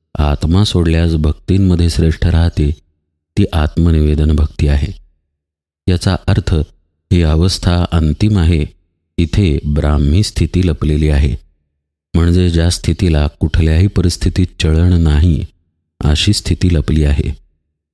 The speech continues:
लपली आहे अशासाठी कारण जोपर्यंत त्या अवस्थेमध्ये पूर्णपणे प्रवेश होत नाही, तोपर्यंत सायुज्य मुक्ती प्राप्त होत नाही. असं पहा,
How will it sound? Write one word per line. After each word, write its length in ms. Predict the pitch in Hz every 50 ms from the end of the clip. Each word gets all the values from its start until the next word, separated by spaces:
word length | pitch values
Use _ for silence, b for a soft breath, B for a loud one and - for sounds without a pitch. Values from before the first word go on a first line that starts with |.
| _ _ _ _ _ _ _ _ _ _ -
लपली 420 | - 85 80 76 - 92 101 117 113
आहे 240 | 101 92 98 98 101
अशासाठी 720 | - - 82 80 - 104 101 - 87 76 - - 73 71 - - _ _ _ _ _ _ _ -
कारण 240 | 82 82 95 92 90
जोपर्यंत 720 | 82 76 78 87 98 92 - 107 85 76 71 73 73 87 73 -
त्या 160 | 82 80 76
अवस्थेमध्ये 680 | 76 78 80 82 - - - 92 90 85 80 80 87 92
पूर्णपणे 640 | - - 85 90 90 98 104 101 - 92 92 92
प्रवेश 380 | 87 - 80 78 80 78 76 76
होत 200 | - 85 80 80 - -
नाही, 340 | - 78 76 76 78 69 82 90 - - _ _ _ _ _ _ _ _ _ _ _ -
तोपर्यंत 580 | 98 98 - - 80 80 76 76 73 71 76 69 62 50 - - _ _ _ _ - -
सायुज्य 520 | - 71 73 76 78 87 92 85 87 92
मुक्ती 340 | 85 78 73 - - 78 80
प्राप्त 400 | - 87 73 71 - - - 78
होत 200 | 73 78 73 - - -
नाही. 320 | 76 71 67 62 53 50 - - _ _ _ _ _ _ _ _ _ _ _ _ _ _ _ _ _ _ _ _ _ _ _ _ _ _ -
असं 200 | 80 - - 101
पहा, 300 | - 82 78 78 73